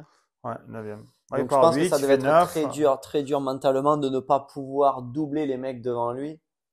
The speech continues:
Speaker 2: et de limi-, de perdre une place, quoi, parce qu'il s'est fait doubler, je crois, par, par Webb.
Speaker 1: Webb et Stewart.
Speaker 2: Et Stewart aussi, ouais, d'accord.
Speaker 1: Dans les derniers tours, dans les tout derniers tours. Euh, donc ouais, non, je voulais parler de Plessinger, moi.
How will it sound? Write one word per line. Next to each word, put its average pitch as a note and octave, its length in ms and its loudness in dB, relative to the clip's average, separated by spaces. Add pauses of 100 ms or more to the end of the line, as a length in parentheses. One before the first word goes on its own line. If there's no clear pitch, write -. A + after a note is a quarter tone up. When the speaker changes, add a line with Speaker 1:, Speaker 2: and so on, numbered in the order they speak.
(500)
Speaker 2:
et B2+ 120 -4
de B2 160 -4
limi-, A#2+ 400 -6
de A2 140 -4
perdre B2+ 340 -6
une A2 140 -10
place, D#3+ 240 -6
quoi, A2+ 140 -10
parce A2 160 -14
qu'il A2 140 -20
s'est A2 140 -18
fait A#2 140 -14
doubler, A2 280 -16
je - 100 -20
crois, A#2 200 -14
par, A2+ 440 -12
par A2+ 140 -8
Webb. B2 220 -6 (880)
Speaker 1:
Webb B2 220 -6
et C3+ 40 -10
Stewart. C3 380 -12 (520)
Speaker 2:
Et B2+ 80 -12
Stewart A#2+ 360 -14
aussi, A#2 200 -18
ouais, - 80 -14
d'accord. - 260 -18
Speaker 1:
Dans A2 100 -8
les A2 140 -6
derniers A2+ 260 -4
tours, - 320 -12 (400)
dans A#2+ 80 -18
les A#2 80 -16
tout - 140 -20
derniers G#2+ 240 -14
tours. A2+ 220 -20 (1040)
Euh, G2 680 -16
donc A#2 240 -6
ouais, C3+ 140 2
non, A#2+ 180 -6
je G2+ 80 -18
voulais A2+ 140 -8
parler A#2+ 260 -4
de A2+ 420 -8
Plessinger, A#2+ 500 -18
moi. G2+ 180 -20